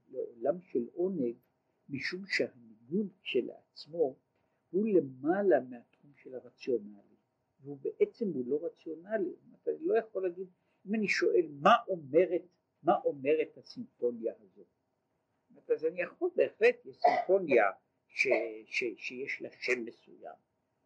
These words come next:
והיא הולכת, אבל היא לא אומרת, היא לא מספרת סיפור. היא לא מספרת סיפור. מה שהיא עושה, היא מעבירה את ה-, את הטעם, את ה-, מה שהוא קורא לזה, את המתיקות,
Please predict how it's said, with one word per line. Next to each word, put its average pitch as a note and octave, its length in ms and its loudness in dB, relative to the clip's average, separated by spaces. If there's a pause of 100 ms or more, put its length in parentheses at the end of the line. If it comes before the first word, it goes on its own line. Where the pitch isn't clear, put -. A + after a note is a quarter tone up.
והיא G3 160 -8 (200)
הולכת, - 720 -4
אבל D#3+ 260 -2
היא - 380 -16
לא F#3+ 80 2
אומרת, G3+ 500 -4
היא D#3 80 -20
לא E3+ 60 -14
מספרת - 680 -14
סיפור. - 440 -10 (840)
היא C#3 80 -18
לא D#3 80 -8
מספרת D#3 560 -6
סיפור. F3+ 460 -4 (340)
מה B2 180 -10
שהיא - 260 -6
עושה, F#3+ 340 -6
היא G#3+ 240 -10
מעבירה E3+ 800 -4 (800)
את D#3 160 -8 (160)
ה-, C#3+ 240 -20 (200)
את - 160 -14
הטעם, D3 580 -2 (760)
את - 180 -16
ה-, B2+ 200 -8
מה C3 160 -20
שהוא - 260 -20
קורא C3+ 220 -4
לזה, C#3 300 -2
את - 120 -10
המתיקות, - 880 -6